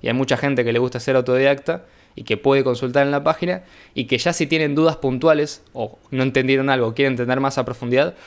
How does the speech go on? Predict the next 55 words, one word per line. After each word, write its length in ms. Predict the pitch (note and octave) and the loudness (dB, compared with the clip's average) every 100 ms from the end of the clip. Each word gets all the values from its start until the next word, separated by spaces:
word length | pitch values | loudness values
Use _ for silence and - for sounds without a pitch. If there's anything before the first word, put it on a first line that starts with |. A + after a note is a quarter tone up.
| - | -6
ahí 220 | - A#2+ D3 | -2 0 2
a 60 | |
lo 80 | C#3+ | 0
mejor 460 | B2+ B2+ D3 D#3+ - _ | -2 0 0 0 -8 _
es 80 | A#2+ | -6
cuando 300 | A#2 A#2 A#2 | -2 0 4
vale 180 | B2+ B2+ | 4 2
más 160 | B2 | 0
la 140 | B2+ A2+ | -2 0
pregunta, 480 | A2+ A2 A2 - - - | 0 0 -2 -8 -10 -4
porque 220 | A#2 A#2+ | -2 0
ahí 100 | C#3 | 0
estarían 300 | C#3+ C#3 C#3 | 0 0 0
preguntando 480 | C#3 C#3 D3 D3+ C#3 | 0 0 0 0 0
cosas 260 | D3+ - | -2 -2
que 120 | - B2+ | -4 -2
no 60 | |
se 120 | A#2+ | -2
preguntaron 460 | A2+ A2+ A2+ A#2+ A#2 | -4 -4 0 0 0
antes. 320 | A2+ A2 A2+ | -2 -4 -6
Entonces, 480 | A2+ C3 C3 C3+ - _ _ - | -2 -2 0 -4 -8 _ _ 0
de 60 | |
alguna 300 | A#2+ C#3 D3 | 2 4 2
manera 300 | C#3+ C#3 D3+ | 0 0 0
también 260 | C3 B2 C3+ | 0 -2 -2
es 80 | B2+ | -2
beneficioso 580 | B2+ B2 B2+ C3+ C3 B2 | -2 -4 -6 -6 -6 0
para 160 | C3 | 2
el 60 | C3+ | 2
grupo 260 | C#3+ D3+ | 2 0
porque 420 | B2+ A#2 B2+ B2+ - - - - - | 0 -2 -2 -2 -4 -18 -20 -20 -4
de 60 | A#2 | 0
alguna 200 | A#2+ B2+ | 2 2
manera 160 | C3 | 0
se 80 | C3 | -2
hace 240 | B2 - - | -4 -6 -2
más 200 | C3+ C3+ | 0 0
eficiente, 480 | B2 B2 D3 C#3 | -4 -2 0 0
entre 180 | B2+ B2 | 0 0
comillas, 540 | A#2+ C3 C3+ D3 D3 - - - - | 0 0 0 -2 -4 -12 -20 -20 -6
el 140 | A#2+ | -2
tema 220 | A#2 B2+ A#2 | 0 2 0
de 80 | |
preguntar. 460 | A2+ A2+ A2+ A2 - | 0 -2 -2 -4 -4
Y 60 | - | -4
esto 120 | C#3+ | -2
es 80 | D3 | 2
algo 140 | C#3+ | 2
que 60 | C3 | 2
a 40 | |
mí 80 | B2 | 0
me 100 | C3 | 0
gustaría 360 | A#2+ A2+ A2+ A#2 | -2 0 0 2
ver, 160 | B2+ | 2
obviamente. 460 | A2 G#2+ A2 A2+ - | 2 -2 -8 -10 -14